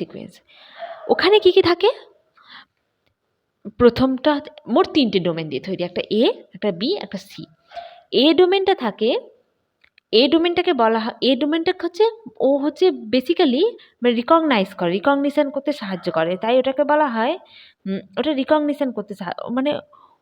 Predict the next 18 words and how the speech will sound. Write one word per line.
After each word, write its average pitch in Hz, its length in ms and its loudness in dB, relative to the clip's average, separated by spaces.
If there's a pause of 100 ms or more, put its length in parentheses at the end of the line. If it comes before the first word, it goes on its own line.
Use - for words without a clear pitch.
ওটাই, 285 500 0 (1300)
এটা 330 340 4
থাকে 233 440 0
এমনি, 156 300 -6 (480)
এআরএস 269 640 4
থাকলো, 170 420 -4 (600)
ওটা 226 200 4
এ 240 220 6
ডোমেন। 165 360 2 (120)
এ 226 180 4
ডোমেনটা 320 720 2 (1700)
ডিজাইন 240 540 2
হয় 262 420 2 (580)
এসিএস 277 800 2 (100)
দিয়ে, 151 280 -10 (180)
মানে 208 260 -8
এআরএস 285 580 4
কনসেন্স-, 240 840 -2